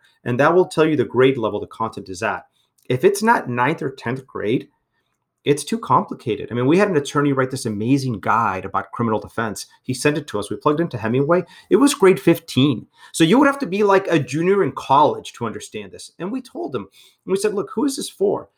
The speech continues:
Is this for your peers? Is this for the judge? If it is, great. Let's wait for them to get accused of a crime and they'll call you. But if it's for the masses, they're never gonna read it, and Google's not gonna promote it." Why? Because even if Google p-, ranks it well,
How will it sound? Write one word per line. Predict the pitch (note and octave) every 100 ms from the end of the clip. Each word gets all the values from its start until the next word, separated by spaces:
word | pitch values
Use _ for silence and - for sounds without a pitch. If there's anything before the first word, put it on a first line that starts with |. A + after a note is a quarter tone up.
| _ -
Is | C3
this | F3
for | - G#3
your | C#3
peers? | - - C3 G3 C4 - _
Is | A#2+
this | D3
for | - E3
the | G#2+
judge? | A2+ B2+ G3+ - _ _ -
If | C3+
it | C3+
is, | E3+ B3
great. | C#3+ - C#3+ E4 - _ _ _
Let's | D3 D#3+
wait | F#3 F3+
for | D3+
them | D3 D3
to | C#3+
get | C#3
accused | C3+ D3
of | D3
a |
crime | - - G3+ B2+
and |
they'll | A#2+
call | A#2+ E3+ C#3
you. | G2 - _ _ -
But | C#3 D3+
if | F3
it's | G3+
for | A#3+
the | G3
masses, | B2 A2+ D3 C4 C4+ C4+ - _ _ -
they're | E3+ F3+
never | C#3+ C3+ D#3
gonna | D3+ D#3
read | B2 C#3+ -
it, | -
and | C#3 C3+
Google's | D3+ D#3+ C3
not | C#3+ C#3
gonna | B2+
promote | - C#3 D#3+
it." | A2
Why? | A#2+ B2+ G#2
Because | B2 C#3+ C3+ _ _
even | D3 E3 E3
if | -
Google | E3 E3 C#3+
p-, | - -
ranks | B2+ C3 D3+ -
it | G#2
well, | A2 B2+ G3